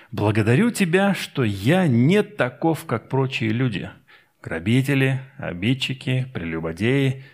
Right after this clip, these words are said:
или как этот мытарь. Пощусь два раза в неделю, даю десятую часть из всего, что приобретаю».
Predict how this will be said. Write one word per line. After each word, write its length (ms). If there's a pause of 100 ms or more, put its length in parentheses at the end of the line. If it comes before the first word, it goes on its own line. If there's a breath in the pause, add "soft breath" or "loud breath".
(120 loud breath)
или 200
как 240
этот 400 (180)
мытарь. 540 (1300)
Пощусь 520
два 200
раза 260
в 80
неделю, 460 (500)
даю 340
десятую 500
часть 420
из 160
всего, 800
что 300
приобретаю». 760